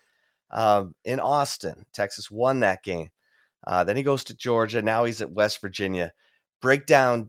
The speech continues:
J T Daniels. And it, of course, um, Graham Harrell is the offensive coordinator.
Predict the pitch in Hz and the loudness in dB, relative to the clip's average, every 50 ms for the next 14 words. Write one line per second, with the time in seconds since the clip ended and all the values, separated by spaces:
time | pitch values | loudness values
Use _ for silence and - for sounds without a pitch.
0 | - - - - 120 110 113 - 117 107 98 104 98 95 92 90 87 85 80 80 | -12 -14 -6 -2 -2 -2 -2 -2 -4 -2 4 6 6 6 6 4 0 -2 -4 -4
1 | - - - 107 113 113 110 104 - - 110 - - - 139 123 117 110 - - | -6 -6 -2 -2 0 0 0 -2 -4 -8 -12 -8 -2 2 4 4 4 2 0 -6
2 | - - - _ _ - - - 104 101 98 95 90 90 87 - _ - 127 107 | -10 -12 -14 _ _ -16 -8 -2 0 2 4 2 2 0 -6 -16 _ -20 -10 -4
3 | 113 117 117 113 110 107 143 143 135 123 107 107 107 104 - - 117 110 107 107 | 0 2 2 2 2 2 4 6 8 8 8 6 4 2 -2 -2 4 6 6 6
4 | 104 - 107 101 - - 85 _ - - 143 131 123 117 110 101 95 92 101 113 | 6 4 0 -4 -4 -6 -14 _ -6 0 0 2 2 2 0 0 0 0 -2 -4
5 | 120 117 | -4 -8